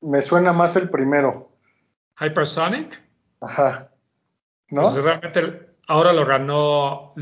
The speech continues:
Speaker 2: eh, Iván. Realmente es, eh, Orbit,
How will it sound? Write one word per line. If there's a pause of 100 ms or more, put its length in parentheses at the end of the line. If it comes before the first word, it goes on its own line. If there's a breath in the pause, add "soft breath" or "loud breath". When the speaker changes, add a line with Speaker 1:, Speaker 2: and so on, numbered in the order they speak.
(200)
Speaker 2:
eh,
Iván.
Realmente
es,
eh,
Orbit,